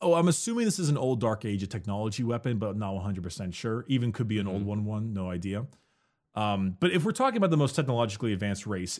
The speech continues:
Speaker 1: in the galaxy, we're talking Necrons, right? Obviously.
Speaker 2: Oh, a hundred percent, yeah.
Speaker 1: Um, this was actually utilized a long time ago in another Dark Angels book. I don't quite remember the name of the book.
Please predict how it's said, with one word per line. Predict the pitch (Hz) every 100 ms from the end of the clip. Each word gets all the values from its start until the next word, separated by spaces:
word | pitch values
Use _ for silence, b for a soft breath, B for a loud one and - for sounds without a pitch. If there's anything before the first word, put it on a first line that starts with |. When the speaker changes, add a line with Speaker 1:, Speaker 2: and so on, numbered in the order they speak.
| -
Speaker 1:
in | 110 95 90
the | 92
galaxy, | 95 87 85 - 87
we're | 104
talking | 123 95 87
Necrons, | 87 73 - - - - _
right? | 80 73 -
Obviously. | 82 - - 240
Speaker 2:
Oh, | 135
a |
hundred | 120 143 120
percent, | 120 127 92
yeah. | 85 78 - _ _ _ _
Speaker 1:
Um, | 98 95 90 87 85 - _ _ _ _
this | 117 127 254 - -
was | 156 147 -
actually | 143 143 - - 143
utilized | 135 120 117 110 92 85 82 85 87 -
a | 95
long | 98 107 180 247
time | - 123
ago | 87 73 67 67 _ _ _ _ _ _ _ _
in | 127 123
another | 117 139 165 180 185 170
Dark | 131 120 110
Angels | 113 98 90
book. | - - - - - _ -
I | 104
don't | 101
quite | 110
remember | 98 85
the |
name | 85
of | 78
the |
book. | 71 65 _